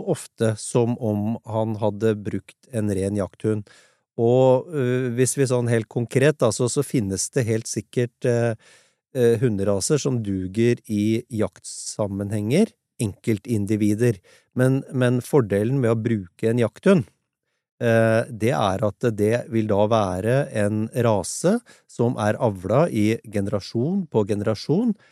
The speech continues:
på å findyrke de egenskapene som, eh, bikkja trenger for å fungere, enten det er til fuglejakt eller, eh, eller elgjakt, eller,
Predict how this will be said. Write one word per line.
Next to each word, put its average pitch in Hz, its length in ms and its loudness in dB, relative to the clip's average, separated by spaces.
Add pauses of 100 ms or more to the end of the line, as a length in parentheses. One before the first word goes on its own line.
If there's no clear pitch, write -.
(380)
på 117 80 2 (120)
å 123 140 2 (160)
findyrke 101 960 -2
de 113 240 0
egenskapene 98 960 0 (220)
som, 120 500 -2
eh, 120 340 2
bikkja 110 400 -2
trenger 117 480 -2
for 131 140 0
å 120 60 -4
fungere, 113 580 0
enten 104 240 -6
det 104 100 2
er 98 120 -4
til - 40 -10
fuglejakt 127 520 -2
eller, 107 360 -2
eh, 104 260 0
eller 101 280 -4
elgjakt, 113 440 0 (680)
eller, 107 440 -2